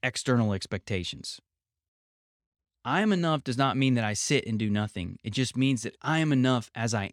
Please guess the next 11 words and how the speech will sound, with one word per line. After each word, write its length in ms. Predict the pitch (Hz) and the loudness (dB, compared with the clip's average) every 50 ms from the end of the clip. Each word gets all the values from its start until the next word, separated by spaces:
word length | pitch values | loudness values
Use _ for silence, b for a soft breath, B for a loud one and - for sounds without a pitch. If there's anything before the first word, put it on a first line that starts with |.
| - - | -4 0
am, 480 | 127 127 123 117 110 92 85 80 - - _ _ _ _ _ | 2 4 6 4 4 2 -2 -6 -12 -16 _ _ _ _ _
and 200 | - 127 131 131 | -2 2 2 2
that 140 | 127 123 - | 2 2 0
my 160 | 123 123 117 | 0 0 0
value 480 | 107 98 120 123 147 156 156 147 139 123 | 0 0 0 0 0 0 0 0 0 0
is 120 | 120 107 | 2 2
not 300 | 123 127 127 131 127 - _ - | 2 2 2 2 0 -2 _ 2
in 280 | 139 147 156 156 156 | 4 4 4 4 4
what 180 | 127 120 120 117 | 4 4 2 2
I 140 | 110 107 104 | 2 0 -2
do 480 | 95 101 120 123 113 101 87 76 - | -2 0 0 2 2 0 -2 -6 -10